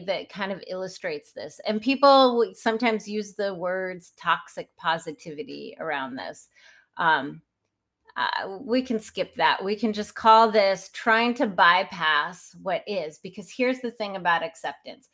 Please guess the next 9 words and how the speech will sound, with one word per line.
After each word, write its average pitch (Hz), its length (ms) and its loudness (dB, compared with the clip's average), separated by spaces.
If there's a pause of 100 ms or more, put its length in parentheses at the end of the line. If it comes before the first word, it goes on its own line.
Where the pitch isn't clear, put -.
(200)
You 247 220 2
can't 311 420 -2 (120)
really 269 460 2
get 240 280 0
to 254 100 -4
the 220 120 -4
positive, 233 680 0
higher 214 640 -2
vibration, 214 1000 -4